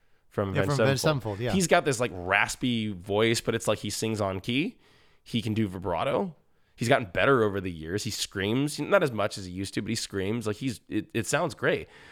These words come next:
Speaker 1: Would he be in a musical theater show like Phantom of the Opera? Fuck no. But it's just
Speaker 2: <laughs>
Speaker 1: like, but I also wouldn't wanna hear vocals similar to Phantom of the Opera in an Avenged Sevenfold song. It wouldn't fit.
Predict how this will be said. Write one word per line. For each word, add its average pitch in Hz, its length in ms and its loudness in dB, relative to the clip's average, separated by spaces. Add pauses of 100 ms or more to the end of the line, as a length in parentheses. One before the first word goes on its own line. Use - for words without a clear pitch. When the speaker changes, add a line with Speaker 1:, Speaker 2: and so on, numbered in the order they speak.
(180)
Speaker 1:
Would 117 100 0
he 127 120 4
be 127 160 2
in 117 100 4
a 98 160 0 (180)
musical 110 460 -2
theater 104 320 -4
show 127 240 0
like 95 120 -2
Phantom 110 220 -2
of 101 40 -2
the 98 100 -2
Opera? 127 180 -4
Fuck - 300 -2
no. 73 180 -14 (880)
But 123 140 6
it's 123 180 6
just - 240 2
Speaker 2:
<laughs> - 0 -
Speaker 1:
like, 113 220 6
but 127 100 6
I 123 80 10
also 135 260 4
wouldn't 123 220 2
wanna 113 200 2
hear 113 600 2 (200)
vocals 104 760 0 (580)
similar 113 420 4
to 101 60 0
Phantom 110 300 2
of 92 60 -4
the 95 80 0
Opera 95 460 -2 (180)
in 87 180 -4
an 95 120 -2
Avenged 95 240 -2
Sevenfold 98 360 0
song. 90 160 -2
It 87 80 -4
wouldn't 98 200 -2
fit. - 380 -4